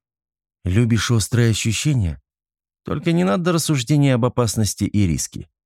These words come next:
Нам надо вернуться в Крым, встретиться с местными офицерскими структурами. У нас не бор,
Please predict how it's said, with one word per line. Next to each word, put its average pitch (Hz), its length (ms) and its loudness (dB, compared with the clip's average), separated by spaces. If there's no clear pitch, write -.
Нам 95 320 2
надо 98 220 2
вернуться 95 440 0
в - 80 -6
Крым, 117 280 0
встретиться 90 580 0
с - 140 -4
местными 90 460 2
офицерскими 85 600 -2
структурами. 82 720 -4
У 82 80 -2
нас 117 240 0
не 120 160 2
бор, 127 340 0